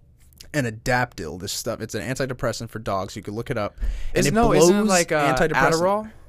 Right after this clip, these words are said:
Speaker 1: No, no, it's an
Speaker 2: Antidepressant?
Speaker 1: antidepre-, well, it's an S S R I for a dog, basically.
Speaker 2: Oh, oh,
Speaker 1: So
Speaker 2: oh.
Speaker 1: it blows, it blows it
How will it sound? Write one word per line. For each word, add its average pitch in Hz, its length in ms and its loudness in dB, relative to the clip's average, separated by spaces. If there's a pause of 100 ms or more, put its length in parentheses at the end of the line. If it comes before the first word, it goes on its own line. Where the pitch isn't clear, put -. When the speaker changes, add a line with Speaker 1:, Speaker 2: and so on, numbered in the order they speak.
(180)
Speaker 1:
No, 185 220 -2
no, 185 160 2
it's 147 140 0
an 185 60 0
Speaker 2:
Antidepressant? 156 500 2
Speaker 1:
antidepre-, - 20 -6
well, 160 160 4
it's 156 140 -2
an 143 80 -4
S 135 160 -6
S 127 140 -6
R 120 180 0
I 117 80 0
for 101 160 -8
a 98 40 -10
dog, 104 220 -4
basically. - 420 -16
Speaker 2:
Oh, 151 320 4
oh, 143 40 0
Speaker 1:
So 139 100 6
Speaker 2:
oh. 139 40 4
Speaker 1:
it 131 60 -2
blows, 139 360 4
it 131 180 -2
blows 151 400 4
it - 160 -4